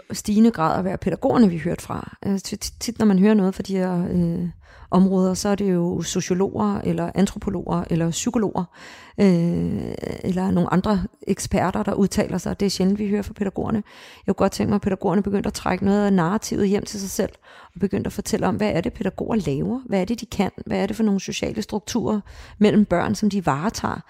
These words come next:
Hvad er det for nogle, øh, kompetencer, de, øh, øh, er en del af, mens børnene går i daginstitution? Øh, i stedet for, synes jeg, det er et område, der beskydes for utrolig mange retninger, frem for at, øh, øh,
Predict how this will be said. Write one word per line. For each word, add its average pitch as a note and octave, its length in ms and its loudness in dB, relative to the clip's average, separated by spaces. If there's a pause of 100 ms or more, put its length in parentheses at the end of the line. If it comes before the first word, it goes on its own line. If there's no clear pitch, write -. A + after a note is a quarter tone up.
(300)
Hvad G3+ 200 2
er G3 40 4
det A3 120 0
for - 100 -2
nogle, F#3 380 2
øh, F3 180 -2
kompetencer, F#3+ 760 0 (200)
de, G#3 160 -2
øh, G3 920 0
øh, E3+ 80 -4 (260)
er G3 80 4
en G3+ 120 8
del A#3+ 300 2
af, G3+ 260 -2
mens G#3 260 2
børnene G#3+ 300 -2
går G3 140 -2
i F#3 60 -2
daginstitution? G3 640 -4 (520)
Øh, F#3 340 4
i - 40 -2
stedet A3 280 0
for, G#3 60 -4
synes G3+ 180 -4
jeg, G#3+ 80 0
det G#3+ 60 -2
er G3+ 40 4
et F#3 160 -2
område, G3 340 2
der F#3+ 80 -2
beskydes G#3+ 580 -4
for - 140 -4
utrolig G#3 360 2
mange G#3 240 2 (440)
retninger, G3+ 460 2
frem - 300 -2
for G#3 120 -4
at, F3+ 440 0
øh, F3 200 -2 (480)
øh, F3 280 2